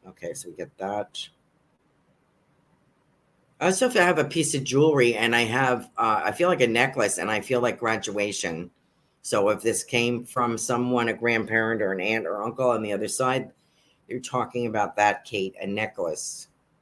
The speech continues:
So I don't know if that is a cross, a symbol, uh, something, but I feel like I have that. And I have, I wanna say Mini Cooper. I don't know why. I'm seeing a small car here, and I don't know why I am seeing that,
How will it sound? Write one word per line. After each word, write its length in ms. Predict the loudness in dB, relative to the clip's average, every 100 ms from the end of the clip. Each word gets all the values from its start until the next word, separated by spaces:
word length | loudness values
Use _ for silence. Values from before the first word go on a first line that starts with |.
| _ _ _ _ _
So 160 | -2
I 80 | 0
don't 100 | 0
know 100 | 0
if 80 | 0
that 140 | 0 0
is 100 | -4
a 60 |
cross, 600 | -8 -4 2 4 4 0
a 60 | -4
symbol, 800 | -4 -2 -2 0 2 2 2 0
uh, 180 | 0 -2
something, 560 | -4 -6 -4 -4 -4
but 80 | -4
I 80 | -4
feel 220 | -2 -2
like 260 | 0 -4 -6 _ _ _ _ _ _ _ -4
I 160 | 0 0
have 380 | 2 0 0 -4
that. 420 | -8 -10 -14 -16 _ _ _ _ _ _ _ _ _ -2
And 320 | 0 2 4
I 80 | 4
have, 260 | 4 2 4
I 60 |
wanna 240 | 2 2 0
say 220 | 2 2
Mini 340 | 4 2 2
Cooper. 540 | 0 0 0 0 -4 -2
I 40 |
don't 140 | -2 0
know 80 |
why. 180 | 0 0
I'm 320 | 0 -2 -4
seeing 380 | -6 -4 -2 -2
a 40 | -2
small 380 | -2 0 0
car 340 | -2 0 4 4
here, 360 | 0 -6 -8 -14 _ _
and 80 | -4
I 60 | -4
don't 160 | -4
know 80 | -6
why 240 | -4 -2
I 40 | -2
am 280 | -2 -4 -8
seeing 340 | -6 -6 -6
that, 480 | -4 -2 -2 -4 -8